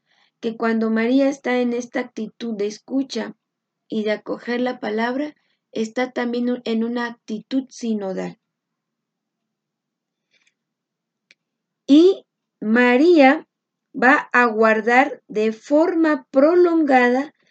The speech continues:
lo que escucha de la palabra de Dios.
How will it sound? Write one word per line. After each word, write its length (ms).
lo 420
que 180
escucha 880
de 200
la 240
palabra 680
de 200
Dios. 420